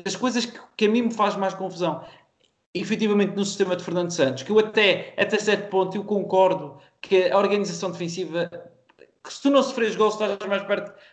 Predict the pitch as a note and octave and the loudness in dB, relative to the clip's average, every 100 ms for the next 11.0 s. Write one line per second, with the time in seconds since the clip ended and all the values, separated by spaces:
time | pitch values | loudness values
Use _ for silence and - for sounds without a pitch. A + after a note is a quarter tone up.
0 | - E3 F#3+ F#3 E3+ E3 F3 E3+ F3 F#3 | -8 2 2 2 0 0 -2 -2 -4 0
1 | F3 E3+ E3 - E3+ - D#3+ D#3 - D#3 | 0 0 -4 -6 -12 -8 -4 -4 -4 -8
2 | D#3 D3 C#3+ - D#3+ - E3 E3 - - | -8 -10 -8 -4 -4 -2 -4 -4 -8 -12
3 | - D3+ C3 B2+ - _ _ _ D3 D3+ | -6 -2 -2 -4 -14 _ _ _ -4 -4
4 | D3+ D3+ C#3 C3 C#3 D#3 D3+ C#3+ D3 C#3 | 2 2 4 2 2 2 2 -2 -2 -2
5 | C3+ C3+ D3 - - - _ _ _ _ | -2 -2 -6 -14 -20 -20 _ _ _ _
6 | _ _ - G3 G#3 G#3+ A#3 A#3+ - A3 | _ _ -2 2 2 4 4 4 -2 -6
7 | - - F#3 F#3+ F3+ F#3 - G3+ G#3+ G#3+ | -8 -8 0 4 4 2 -2 -6 -4 -4
8 | E3 F#3 F3 F3 - - F#3+ F#3+ F#3+ - | -2 -2 -2 -8 -8 4 6 6 4 -4
9 | D#3 D3 D3+ D3 - D3 B2+ F3+ F#3 F#3 | -6 -4 -4 -8 -14 -16 -4 -4 -4 -8
10 | F#3 E3+ E3+ - - D#3 D#3+ F3 F3+ | -10 -10 -14 -14 -4 -4 -4 -6 -12